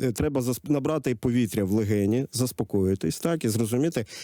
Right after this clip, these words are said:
що все, чим ми оперуємо, це публічна інформація, яка вже озвучена, зокрема президентом Чехії.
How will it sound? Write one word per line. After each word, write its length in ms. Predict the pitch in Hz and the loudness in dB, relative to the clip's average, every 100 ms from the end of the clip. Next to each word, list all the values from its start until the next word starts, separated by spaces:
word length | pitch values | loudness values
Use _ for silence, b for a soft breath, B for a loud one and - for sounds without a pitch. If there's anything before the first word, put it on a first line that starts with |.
| B | B
що 160 | - 123 | -4 -2
все, 260 | - 165 | 0 -2
чим 200 | - 151 | 0 2
ми 120 | 127 | 2
оперуємо, 640 | 117 107 127 156 185 151 107 | 2 0 0 2 4 2 2
це 180 | - 135 | 0 -2
публічна 640 | - 113 123 143 - 120 | -2 2 2 2 0 2
інформація, 600 | 110 - 104 98 87 92 | 0 0 0 2 2 0
яка 160 | 90 127 | 0 0
вже 180 | 117 | 2
озвучена, 640 | 110 98 90 92 - - 98 B B B | 2 2 0 0 0 -4 -4 B B B
зокрема 440 | 101 107 139 156 110 | -2 0 2 0 0
президентом 680 | 113 95 101 120 117 107 | 0 -2 0 0 0 -2
Чехії. 460 | - 95 92 104 | -2 -4 -4 -6